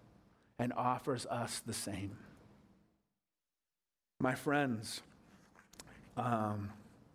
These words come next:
a little microcosm of the ministry of Jesus that we're gonna explore, uh, through the next, through the next few weeks. Uh, we'll gather to worship because it's what we were made to do.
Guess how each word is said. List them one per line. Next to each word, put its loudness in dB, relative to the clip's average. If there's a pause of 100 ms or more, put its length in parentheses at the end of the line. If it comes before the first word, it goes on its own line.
(1600)
a 4
little 8
microcosm 2
of 2
the 0
ministry 4
of 4
Jesus 0
that 2
we're 2
gonna 2
explore, 2 (540)
uh, 2
through 4 (840)
the 6
next, 2
through 4 (160)
the 6
next 2
few 0
weeks. 2
Uh, 2
we'll 4
gather 6
to 4
worship 4
because 0
it's -4
what 6
we 6
were 6
made 4
to 0
do. 4